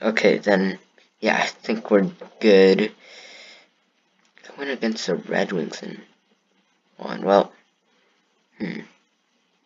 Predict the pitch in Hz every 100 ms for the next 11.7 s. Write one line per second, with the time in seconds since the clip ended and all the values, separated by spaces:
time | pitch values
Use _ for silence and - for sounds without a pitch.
0 | _ _ _ _ _ _ _ _ _ _
1 | _ _ _ _ - _ _ _ _ _
2 | _ 101 98 - - 95 90 90 - -
3 | - - 73 64 60 - - _ _ _
4 | _ _ _ _ _ _ _ _ _ _
5 | _ _ _ _ - - - - 110 -
6 | 87 90 - 92 95 85 95 90 - 90
7 | 101 - - - - - _ - 80 90
8 | 90 90 92 90 85 - _ _ _ _
9 | _ _ _ _ _ _ _ _ _ _
10 | _ _ _ _ _ _ _ _ _ _
11 | _ _ _ _ _ - -